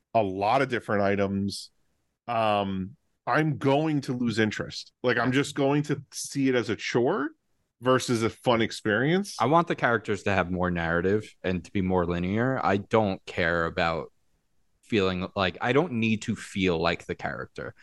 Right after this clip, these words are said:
Speaker 2: I don't need to make a million choices so it's like this character, you know?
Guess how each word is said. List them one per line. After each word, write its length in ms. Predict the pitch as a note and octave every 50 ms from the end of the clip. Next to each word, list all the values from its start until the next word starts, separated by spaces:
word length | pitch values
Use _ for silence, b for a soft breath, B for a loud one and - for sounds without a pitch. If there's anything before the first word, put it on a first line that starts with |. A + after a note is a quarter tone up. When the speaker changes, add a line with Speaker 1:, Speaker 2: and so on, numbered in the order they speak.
| b b b
Speaker 2:
I 60 | G#2+
don't 140 | A2 A#2+ A#2+
need 200 | B2 A#2+ A2 -
to 80 | - B2
make 200 | A#2+ A2+ - -
a 80 | G2+
million 480 | G#2+ G#2+ G2+ G2 G2 G2 F#2+ F#2 F#2 F#2
choices 560 | - - G#2+ F#2+ F#2+ F#2 G2+ F#2 F2 F2+ -
so 200 | - G2+ F2+ E2+
it's 200 | D#2+ - - -
like 160 | F2+ E2 - _
this 160 | - F#2+ - -
character, 720 | - - F#2 F2+ E2+ E2 - - F#2 E2 F2+ E2+ - _ _ _ _ _ _ _ _ _ _ _ _ _ _ _ _ _
you 100 | - G#2
know? 260 | G2+ G2 F#2 G2 A2+